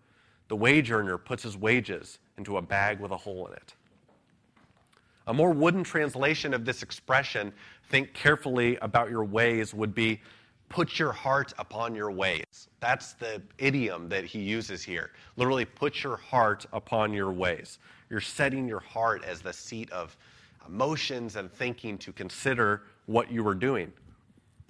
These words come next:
And then the Lord goes on to tell the people the things that they should notice. He does the work for them <laughs> to some degree. He proceeds to outline what their experience has been like, presumably for the past nearly two decades now.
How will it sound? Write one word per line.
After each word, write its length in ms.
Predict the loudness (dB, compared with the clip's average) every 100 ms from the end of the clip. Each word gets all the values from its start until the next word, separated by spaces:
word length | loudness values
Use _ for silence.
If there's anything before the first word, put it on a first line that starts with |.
| _ _ _
And 80 | 4
then 100 | 6
the 80 | 6
Lord 320 | 6 6 6
goes 200 | 6 6
on 180 | 4 4
to 60 | 0
tell 260 | 4 4
the 100 | 2
people 460 | 0 0 2 2 2
the 120 | 2
things 360 | 0 0 -2 2
that 240 | 2 2
they 100 | -4
should 200 | -2 4
notice. 500 | 4 4 0 -6 -16 _ _ _ _ _
He 100 | 4
does 200 | 6 6
the 80 | 2
work 280 | 2 0 0
for 200 | 2 2
them 180 | 2
<laughs> 60 | 0
to 40 |
some 240 | 2 4 4
degree. 340 | 0 -4 -6 -10 -20 -8 0
He 100 | 4
proceeds 460 | 4 4 -8 -2
to 120 | 2
outline 440 | 4 4 4 4 4
what 100 | 4
their 140 | 2
experience 560 | 2 -2 0 2 0 -2
has 160 | -6
been 160 | -2 2
like, 480 | 4 4 2 -4 -20 _ _ -20 _
presumably 680 | 0 2 4 2 2 2 2
for 160 | 0 -4
the 100 | -4
past 540 | -2 2 2 0 -12 _ _
nearly 420 | -12 -10 -6 -6
two 260 | -6 -8 -4
decades 560 | 0 0 0 -6 -6 -6
now. 200 | -6